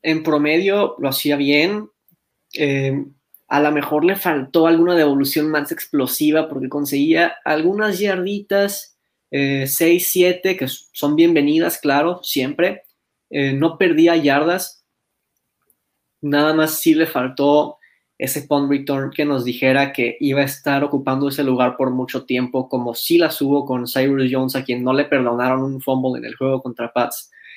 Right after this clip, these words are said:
en la temporada dos mil diecinueve. Pero James Prochet lo ha hecho bien.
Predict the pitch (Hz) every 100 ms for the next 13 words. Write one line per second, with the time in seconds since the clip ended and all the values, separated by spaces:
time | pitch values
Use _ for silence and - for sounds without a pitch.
0 | - 143 143 135 131 131 131 131 127 131
1 | 143 143 135 135 156 190 233 _ _ _
2 | _ _ 131 151 180 185 240 220 233 233
3 | 233 233 208 139 175 113